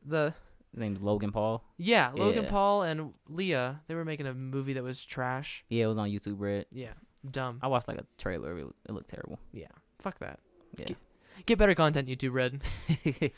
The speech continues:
Speaker 1: From the podcast with the best content.
Speaker 2: This is the, I'm like, I'm your best guest so far.
Speaker 1: Oh, yeah, easily. I can't think of anyone that you were dating that has been on this podcast that was better.
Speaker 2: I can't either.
Speaker 1: No. It's,
Speaker 2: Nope.
Speaker 1: nope.
Speaker 2: Impossible. He's a living meme.
Speaker 1: Oh, yeah.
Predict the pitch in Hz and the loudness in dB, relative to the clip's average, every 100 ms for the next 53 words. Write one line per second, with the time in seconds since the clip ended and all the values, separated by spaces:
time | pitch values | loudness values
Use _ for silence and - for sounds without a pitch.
0 | - - - 170 156 - 147 170 175 170 | -14 -4 2 2 2 -4 0 8 8 10
1 | 165 156 143 135 135 - 120 120 117 117 | 8 6 2 2 2 2 -4 -2 -4 -6
2 | - - - _ _ _ _ - 127 160 | -12 -16 -20 _ _ _ _ -10 -8 -6
3 | 120 - 113 117 110 104 - - - 117 | -8 -8 -6 -4 -4 -6 -12 -20 -12 -8
4 | 120 110 113 - 113 110 104 110 101 104 | -8 -6 -8 -6 -8 -6 -8 -6 -8 -4
5 | 147 180 165 151 - - 160 143 113 - | 0 0 -2 -6 -16 -6 -4 -4 -6 -10
6 | _ _ _ _ _ _ _ _ - 170 | _ _ _ _ _ _ _ _ -4 0
7 | 165 156 139 131 147 147 131 123 120 117 | 2 2 0 2 2 2 0 -2 -4 -4
8 | 117 117 117 123 127 120 120 - 117 120 | -4 -4 -4 -6 -4 -4 -6 -6 -8 -6
9 | 120 120 117 120 117 123 - - 117 110 | -8 -10 -8 -6 -6 -8 -14 -6 -2 0
10 | 107 117 101 - - 123 123 - - - | 0 0 -4 -8 -6 -4 -4 -10 -12 -2
11 | 113 120 - 131 143 - 151 - _ _ | 0 0 -4 -6 -6 -6 -18 -20 _ _
12 | _ - 104 107 - 98 107 - - 139 | _ -8 0 0 0 -10 -14 -14 -8 -4
13 | 131 101 110 104 104 104 98 - 139 147 | 0 2 2 0 -2 -4 -6 -4 0 2
14 | 123 | 0